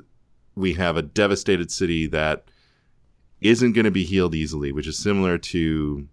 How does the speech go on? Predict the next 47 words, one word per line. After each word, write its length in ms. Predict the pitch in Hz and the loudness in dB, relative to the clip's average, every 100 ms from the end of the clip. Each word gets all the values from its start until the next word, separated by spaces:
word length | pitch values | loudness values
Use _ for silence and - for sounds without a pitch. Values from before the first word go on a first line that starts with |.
| _ | _
you 120 | 80 76 | -8 -6
know, 80 | |
a 60 | 69 | -4
lot 260 | 82 80 85 | 0 0 0
of 160 | 76 | -2
the 140 | 80 78 | -2 -2
European 640 | 78 82 82 73 85 73 | -2 -2 -2 -2 -4 -4
landscape 560 | 78 78 - 78 69 65 | -4 -6 -6 -6 -6 -4
that 180 | 69 | -4
was 300 | 78 71 69 - | -4 -6 -8 -12
just 280 | - 82 - _ _ _ _ _ _ - | -6 -6 -6 _ _ _ _ _ _ -8
destroyed 640 | 82 - - 90 87 80 | -4 -4 0 2 2 2
during 240 | 80 78 76 | 0 -2 0
World 260 | 80 78 | 0 0
War 160 | 76 76 | 0 -2
One 460 | 71 80 76 71 67 | 0 -2 -2 -4 -8
with 240 | 78 76 - | -6 -6 -4
the, 220 | 73 71 | -4 -4
the 120 | 67 | -6
big 340 | 67 - 95 76 | -10 0 0 2
guns 240 | 85 78 | -2 0
that 120 | 76 | -4
they 100 | 73 | -4
were 100 | 71 | -6
bringing 340 | 67 80 76 73 | -4 -4 -4 -4
out, 320 | 76 69 50 _ - | -4 -6 -8 _ -12
uh, 240 | 65 64 | -10 -10
for 360 | - - 80 73 | -10 -2 0 0
that 240 | 67 - _ _ _ _ - | -4 -8 _ _ _ _ -12
war. 480 | 73 78 65 - - - - - - - - | -4 -2 -2 -6 -14 -18 -20 -20 -20 -20 -12
Uh, 200 | 71 69 | -8 -6
and 180 | 82 87 | -4 -2
we're 80 | 90 | -2
seeing 220 | - 98 | 0 0
the 60 | 87 | 0
same 300 | 101 95 85 | 0 0 0
sort 180 | 90 | 0
of 80 | 80 | 0
thing 180 | 82 73 | -2 -6
here, 260 | 85 82 73 | -4 -2 -2
where 140 | 76 | -2
we 140 | 82 | -2
have 240 | 87 85 78 | 0 0 0
this 260 | 80 - - - - _ - | -2 -4 -14 -20 -20 _ -10
scarred 880 | - - - 90 90 90 87 90 - | -6 -2 4 4 6 6 4 0 -4
and 280 | 78 78 - | -8 -8 -8
changed 840 | - 95 87 85 82 80 78 | -4 -2 -2 -2 -2 -4 -8